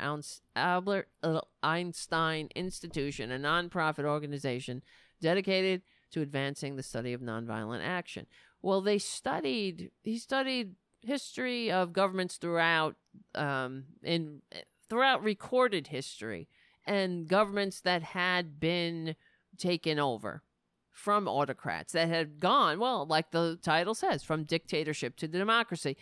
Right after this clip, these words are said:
And they all followed the similar pattern. Not just similar, pretty much the same. And one of the similar patterns is nonviolence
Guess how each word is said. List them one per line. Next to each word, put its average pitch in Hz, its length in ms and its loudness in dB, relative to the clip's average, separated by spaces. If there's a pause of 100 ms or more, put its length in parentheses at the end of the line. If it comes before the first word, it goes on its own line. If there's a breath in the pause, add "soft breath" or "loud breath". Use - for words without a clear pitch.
(160 loud breath)
And 220 100 -2
they 247 80 6
all 294 220 8
followed 240 600 4
the 170 160 0
similar 196 640 0
pattern. 160 680 -8 (420 soft breath)
Not 185 180 0
just 170 220 -2
similar, 175 300 -2
pretty 247 240 -4
much 160 240 -4
the 135 100 -8
same. 131 440 -6 (760)
And 170 240 0
one 240 180 4
of 196 200 4
the 156 440 2 (920)
similar 127 680 -8
patterns 175 540 0
is 143 320 -2
nonviolence 175 1120 0